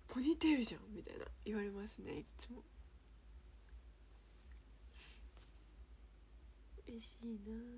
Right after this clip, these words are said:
っぱいコメントありがとう。しめ縄、そう、しめ縄強そうですよ。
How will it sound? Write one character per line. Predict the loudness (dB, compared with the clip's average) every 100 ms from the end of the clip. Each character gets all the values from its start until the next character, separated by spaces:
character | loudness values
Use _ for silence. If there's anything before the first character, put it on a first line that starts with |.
| -12
っ | -14 -10
ぱ | -8
い | -8 -10 -16 -16 -14 -14 -14 -14 -12
コ | -12 -10
メ | -10
ン |
ト | -6 -4
あ |
り | -2 -2
が | -4
と | -8
う。 | -14 -16 -18 -18 -16 -16 -16 -18 -12
し | -8 -2
め | 0
縄、 | 2 2 -2 -4
そ | -8 -4
う、 |
し | -4 0
め | 0
縄 | 2 0
強 | 0 0 2
そ | 2 2
う | 2
で | -2
す | -6
よ。 | -6